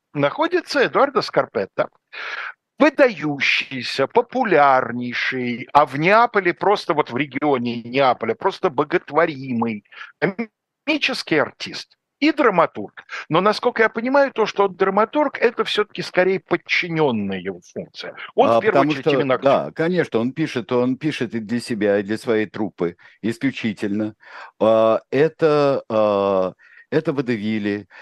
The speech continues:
Speaker 2: это, а, такие переложения, переводы, а, французских водевилей.
Speaker 1: Вот, это, это, это общее
Speaker 2: Вот.
Speaker 1: место, когда о нём пишут, все говорят, что его новаторство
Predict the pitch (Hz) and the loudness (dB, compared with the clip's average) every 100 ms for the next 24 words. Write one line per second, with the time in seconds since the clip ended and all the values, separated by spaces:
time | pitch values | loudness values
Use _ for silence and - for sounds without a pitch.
0 | - _ - 135 - 143 139 131 - 113 | -20 _ 0 0 2 2 4 2 0 0
1 | 113 110 107 107 104 104 - 113 123 104 | 2 4 4 4 2 0 -2 -4 -4 -2
2 | 135 143 139 131 139 139 123 117 - 120 | -2 2 2 0 0 0 0 0 -2 -4
3 | 120 110 120 113 104 107 98 - - - | -2 -2 -2 -2 -2 -2 -4 -10 -20 -6
4 | 92 101 92 131 123 - 123 - 120 - | 0 0 0 -2 -2 -4 -6 -4 -6 -4
5 | 107 101 110 104 285 147 95 220 240 240 | -6 -4 -2 2 4 2 2 0 0 0
6 | 247 254 247 247 262 - 170 226 226 226 | 2 2 2 2 2 2 0 0 2 0
7 | - 165 175 175 202 202 214 220 294 - | 0 2 2 4 2 2 -2 -8 -8 -8
8 | 208 - 185 202 185 - 185 196 208 190 | -6 -2 2 2 2 -2 -2 2 4 4
9 | 247 311 - 175 - 135 | 4 2 2 -4 -2 -2